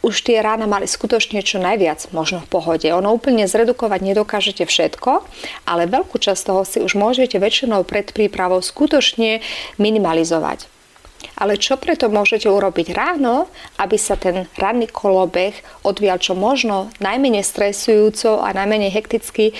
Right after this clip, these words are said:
tomu sa budem venovať v tejto epizóde a budem vám trošku zdieľať veci, ktoré sa mne osvedčili s mojimi štyrmi deťmi.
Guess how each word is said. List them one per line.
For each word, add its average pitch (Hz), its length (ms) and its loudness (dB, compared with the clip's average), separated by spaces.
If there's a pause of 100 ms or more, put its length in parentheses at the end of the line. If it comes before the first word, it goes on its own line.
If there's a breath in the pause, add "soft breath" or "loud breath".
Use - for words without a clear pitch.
(240 loud breath)
tomu 330 160 2
sa - 160 -2
budem 190 320 0
venovať 170 480 -2
v - 160 -10
tejto 226 560 2
epizóde 277 720 2 (320 loud breath)
a - 80 -2
budem 262 240 0
vám 214 160 0
trošku 214 320 0
zdieľať 190 480 0
veci, 190 240 0
ktoré 196 320 0
sa 190 160 -2
mne 185 240 -2
osvedčili 190 480 -2
s - 80 -4
mojimi 180 240 -2
štyrmi 185 400 -4
deťmi. 180 360 -2